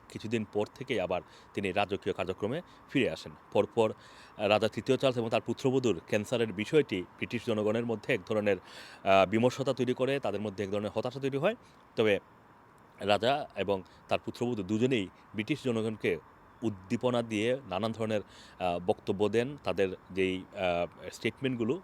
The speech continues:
তখন ব্রিটিশ জনগণের মধ্যে যেই ধরনের দুশ্চিন্তার রেখা, আ, দেখা যাচ্ছিল, সেটা, আ, দূর হয় এবং রাজা যথারীতি তার হাস্যোজ্জ্বল চেহারা নিয়ে আবারও জনসমাগমে ফিরে আসেন এবং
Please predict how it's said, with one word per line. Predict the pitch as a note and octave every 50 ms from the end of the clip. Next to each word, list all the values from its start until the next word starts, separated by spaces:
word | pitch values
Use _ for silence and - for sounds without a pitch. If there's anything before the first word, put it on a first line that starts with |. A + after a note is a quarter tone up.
| -
তখন | - G2 G2+ G#2
ব্রিটিশ | F#2 F#2+ G2 G#2 A#2+ -
জনগণের | - A2 G2+ G2 G2+ G2+ G#2 G#2 G#2
মধ্যে | G#2 G2+ F2+ - A2
যেই | G2 G2+ F#2+
ধরনের | F2+ F#2+ F#2+ G2+ F#2 F2 - - - - - -
দুশ্চিন্তার | F#2 A2 - - - A2+ - A2+ G2
রেখা, | F#2 F#2+ F#2+ - C3+ A#2 G2 - - - - - - - - -
আ, | - F#2 F#2+ F#2 F#2 F2+ E2+
দেখা | E2 F#2+ - A#2+
যাচ্ছিল, | A2 A2 G#2+ - - - C3+ D3 F#3
সেটা, | F3+ - - F2 - F#2 F2+ E2 - - - - - -
আ, | F2 F2+
দূর | F2 E2+ F2+ A#2+ A#2+ G2 -
হয় | E2+ D2+ D2 -
এবং | - D#2 E2 F2 F2
রাজা | F2+ F#2 F2+ - G#2+ C3 D#3+ - - - - - -
যথারীতি | G2 G#2+ - C#3+ C#3 C3+ A#2 - G2 F2 D#2+ - -
তার | - F#2 F2
হাস্যোজ্জ্বল | - - A2+ - - - G2+ F2 G2 G#2+ F#2+ F2+ - - - - -
চেহারা | - G#2 G#2 A#2 B2
নিয়ে | A#2+ A#2 B2 D3+
আবারও | B2 G#2 F#2+ G#2+ A2 G2+ F2+ - - - - - - -
জনসমাগমে | A2 G2+ F#2+ F#2 - A2 G#2 G2 G2 G2+ G2+ A2 A2 A2+ A2+
ফিরে | - - - A2+ G#2+ G#2+
আসেন | G#2 - - D#3+
এবং | C#3+ G#2+ G2 F2+